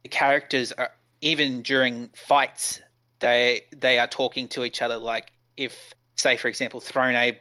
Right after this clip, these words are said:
breaks a character, um, and then Asti is, um, next in the queue, she'll say,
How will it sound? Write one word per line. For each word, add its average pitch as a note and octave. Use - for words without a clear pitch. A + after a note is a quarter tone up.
breaks B2+
a C3
character, C3
um, A2+
and C3
then A#2
Asti B2
is, A#2
um, A2+
next -
in A#2
the G#2+
queue, B2+
she'll B2
say, A#2